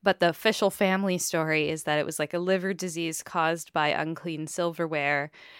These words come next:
And his father has so internalized this that even though he knows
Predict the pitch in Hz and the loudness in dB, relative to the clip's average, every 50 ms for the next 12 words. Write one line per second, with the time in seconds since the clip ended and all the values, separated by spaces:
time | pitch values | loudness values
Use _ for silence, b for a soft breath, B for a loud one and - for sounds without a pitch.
0 | B B B - 190 214 208 - - - 220 208 214 220 262 269 220 214 214 208 | B B B 0 2 2 2 0 2 4 6 6 6 6 4 2 2 2 -2 -2
1 | - - - 214 196 202 214 220 214 196 196 196 170 - - 175 170 175 185 190 | -2 0 2 4 4 4 4 2 0 -2 -2 -4 -6 -4 -2 -2 -2 0 0 0
2 | 196 202 202 214 226 233 240 214 - - - - 247 254 277 311 302 - - - | 2 2 4 4 2 2 0 -4 -6 -12 -8 -2 2 2 2 2 0 -4 -12 -12
3 | - - - B B B B B B B - 220 208 - - 214 240 226 269 262 | -10 -12 -12 B B B B B B B 4 4 4 4 2 0 2 2 2 2
4 | 240 233 220 208 208 196 - - 214 214 220 202 190 175 165 160 165 180 190 202 | 2 2 2 2 0 -2 -4 -4 -4 -2 -2 0 2 2 2 2 2 0 0 -2
5 | 220 226 - - - - - | -2 -4 -4 -6 -8 -8 -10